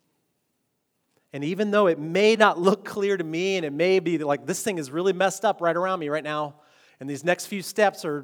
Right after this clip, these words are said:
just not gonna be pleasant," I gotta trust the God who made the plan. And I'm gonna start to follow him. I can trust God because his design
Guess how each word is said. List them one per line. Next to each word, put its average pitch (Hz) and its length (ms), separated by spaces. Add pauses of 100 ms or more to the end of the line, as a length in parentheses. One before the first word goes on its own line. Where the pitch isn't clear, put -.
(120)
just - 280
not 151 380
gonna 208 120
be 190 120
pleasant," 170 520 (480)
I 160 120
gotta 240 180
trust - 680 (920)
the 139 160
God 143 560
who 143 160
made 151 260
the 135 80
plan. 107 500 (1900)
And 123 80
I'm 127 40
gonna 131 160
start - 280
to 135 60
follow 131 420
him. 107 420 (1600)
I 127 80
can 127 140
trust 160 580
God 123 360
because 123 420
his 135 300
design 120 480